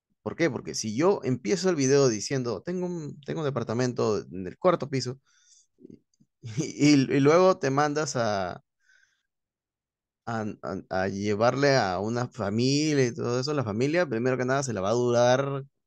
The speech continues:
cuatro o cinco veces, pero si yo se, se li-, si yo se lo propongo a un entrenador, a, y decirle el cuarto piso, muy probablemente él va a decir, se lo va a tomar como un reto, en vez de tomarse, tomárselo como un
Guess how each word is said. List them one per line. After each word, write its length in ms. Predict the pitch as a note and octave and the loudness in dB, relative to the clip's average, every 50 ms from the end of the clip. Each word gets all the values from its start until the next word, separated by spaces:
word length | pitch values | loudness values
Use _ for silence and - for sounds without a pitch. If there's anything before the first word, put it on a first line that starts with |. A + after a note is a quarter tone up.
| _ _ _ | _ _ _
cuatro 280 | G#2+ A2 A2+ G2+ - | -2 -2 0 -2 -4
o 40 | - | -6
cinco 300 | - A2 G#2+ G#2 - G2 | -6 -6 -6 -4 -2 0
veces, 300 | A2 B2 B2 A2+ F#2+ F2 - | 0 0 0 -2 -4 -6 -6
pero 180 | G#2 G2+ G2 | -4 -4 -4
si 120 | - G2+ G#2+ | -4 -4 -4
yo 120 | A#2 A#2 | -4 -2
se, 160 | B2 C3+ A#2+ | -4 -6 -6
se 140 | - - G2+ | -4 -6 -6
li-, 200 | G2+ G2 - - | -6 -6 -8 -12
si 180 | _ - - A2 | _ -6 -2 0
yo 100 | A#2 A2+ | 0 2
se 120 | B2 D3 | 2 2
lo 100 | C#3 C#3 | 0 2
propongo 420 | B2+ B2 G#2 - C3+ C#3+ C#3 C3 C3 | 2 0 0 2 2 2 4 4 2
a 20 | B2+ | 2
un 140 | C3 C#3 | 2 2
entrenador, 1160 | C#3 C#3 B2+ - A#2+ A2+ G#2+ G#2 G#2 G2 G2+ G#2+ A2+ B2 B2+ B2+ C3 C3 C3 C3 C3 C3 C3 C3+ - _ _ _ _ _ _ _ _ _ | 0 0 -2 -2 -4 -2 -2 -2 -2 -2 -2 0 0 0 2 2 2 4 4 4 2 0 -2 -6 -12 _ _ _ _ _ _ _ _ _
a, 480 | - - F2+ F#2 F#2 F2 E2+ E2+ F2 - C#3+ C#3 _ _ _ _ _ _ _ _ - - - _ _ _ _ _ _ _ _ _ _ _ _ _ _ _ | -12 -10 -8 -6 -6 -6 -6 -8 -10 -12 -14 -18 _ _ _ _ _ _ _ _ -20 -20 -20 _ _ _ _ _ _ _ _ _ _ _ _ _ _ _
y 360 | - - B2 A2+ A2 A2 A2+ G#2 | -8 -6 -4 -2 0 0 0 0
decirle 420 | G2+ A2 A2 - A#2+ A#2+ B2 B2 | -2 -4 -4 -4 -2 -2 0 0
el 80 | A#2+ A2+ | -2 -2
cuarto 300 | - A#2+ A#2+ C3 A#2+ - | -4 -6 -6 -6 -6 -4
piso, 420 | D3+ D#3+ C#3+ D#3+ D3 C3 A2+ G2+ | -4 -4 -2 -2 -2 0 0 -2
muy 260 | F#2 A2 A#2+ B2 A#2 A2 | -2 -2 0 0 0 0
probablemente 640 | - A2+ G#2+ G#2+ A2 A2 A#2 B2 C3 B2 B2 A#2 | 0 0 2 2 2 2 0 0 0 0 0 0
él 160 | A2 G#2 G2+ G2+ | 0 0 0 0
va 80 | G2 | -2
a 20 | F#2+ | -2
decir, 380 | F#2 - - A2 - C#2 - - | -2 -4 -6 -6 -6 -6 -8 -8
se 120 | - G#2+ | -6 -4
lo 100 | F#2 F#2 | -2 0
va 80 | G#2 G#2+ | 0 -2
a 40 | |
tomar 220 | G#2 G#2 A2 G#2+ G#2+ | -2 -2 -4 -4 -4
como 120 | A2 G#2+ G#2+ | -4 -6 -4
un 100 | A2 G#2+ | -2 -2
reto, 220 | C3+ C#3+ C#3 A#2+ G#2+ G2+ - | -2 -2 -2 -4 -6 -8 -8
en 120 | - G2+ G2+ | -8 -6 -4
vez 140 | G#2+ A2+ | -4 -2
de 160 | A#2 A#2+ A#2 B2+ | -2 -4 -4 -6
tomarse, 440 | - A2+ G#2+ A2 G#2 - A#2 A2+ - _ - - A2 A2 - - | -4 -2 0 0 -2 -2 -4 -8 -10 _ -16 -14 -14 -14 -10 -8
tomárselo 420 | - G#2 G#2+ G#2 A#2+ A#2+ A2+ G#2 | -4 -4 -2 -2 0 0 0 -2
como 200 | G#2+ G#2 G#2 G2+ | -2 -4 -4 -4
un 340 | G2 G2+ G#2 G#2 G2+ G2+ | -4 -4 -6 -8 -8 -10